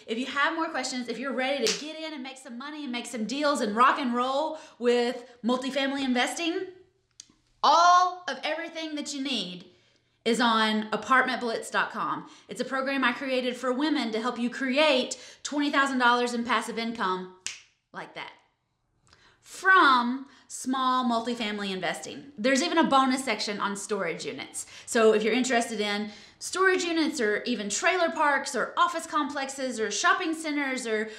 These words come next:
whatever it is in commercial real estate that you're interested in, I will teach you how to evaluate those,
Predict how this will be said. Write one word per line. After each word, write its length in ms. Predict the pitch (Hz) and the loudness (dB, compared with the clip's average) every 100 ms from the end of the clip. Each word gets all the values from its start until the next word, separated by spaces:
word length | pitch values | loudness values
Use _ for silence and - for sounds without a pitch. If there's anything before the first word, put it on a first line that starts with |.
| - | -16
whatever 440 | - 285 359 392 392 | -2 2 4 4 4
it 140 | 392 | 4
is 200 | 330 285 | 0 -2
in 100 | 262 | -4
commercial 380 | 254 233 240 294 | -2 0 -2 -2
real 160 | 269 277 | -4 -4
estate 240 | 285 269 | -4 -6
that 120 | 254 | -6
you're 100 | 226 | -4
interested 440 | 240 262 285 285 302 | -4 -4 -6 -6 -4
in, 260 | 311 320 320 - - - | 0 0 -2 -16 -14 2
I 120 | 240 | 2
will 100 | 240 | 4
teach 280 | 247 302 - | 0 -4 -4
you 200 | 233 190 | -4 -6
how 200 | 226 208 | -2 -2
to 200 | 202 185 | -2 -6
evaluate 600 | 175 214 277 294 302 294 | 0 0 2 0 -2 -2
those, 460 | 294 294 285 285 | 0 2 0 -4